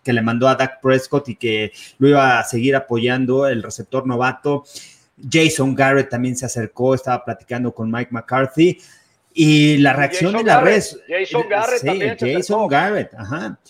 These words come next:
Speaker 1: Y la reacción de todos los jugadores de la N F L escribiendo en Twitter oraciones para Dak Prescott. Al final es un jugador querido y es un jugador que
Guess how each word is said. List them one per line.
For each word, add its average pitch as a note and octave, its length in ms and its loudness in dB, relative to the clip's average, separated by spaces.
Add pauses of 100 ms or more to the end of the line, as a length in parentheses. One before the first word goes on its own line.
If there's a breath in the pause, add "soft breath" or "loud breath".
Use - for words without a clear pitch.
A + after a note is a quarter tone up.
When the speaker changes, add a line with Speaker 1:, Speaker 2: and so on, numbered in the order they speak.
(140 loud breath)
Speaker 1:
Y D#3+ 720 4
la C#3+ 200 2
reacción F3 680 0
de F3+ 160 0
todos G3+ 480 -2
los F#3+ 140 -4
jugadores D#3+ 440 0
de D#3 80 -4
la C#3+ 200 -2
N F3 160 -8
F D3+ 260 -8
L E3+ 340 -2 (300 soft breath)
escribiendo D3+ 720 -2
en D3 180 -6
Twitter D#3+ 680 0 (160 soft breath)
oraciones C#3+ 680 0
para B2 260 -6
Dak C#3 260 -6
Prescott. D3+ 580 0 (160 loud breath)
Al E3+ 140 2
final B3+ 240 4
es - 100 0
un G#3+ 80 2
jugador D#3+ 400 0
querido F3 500 4
y D#3 140 0
es D3+ 140 -4
un E3 100 -2
jugador C#3+ 480 0
que C#3 380 2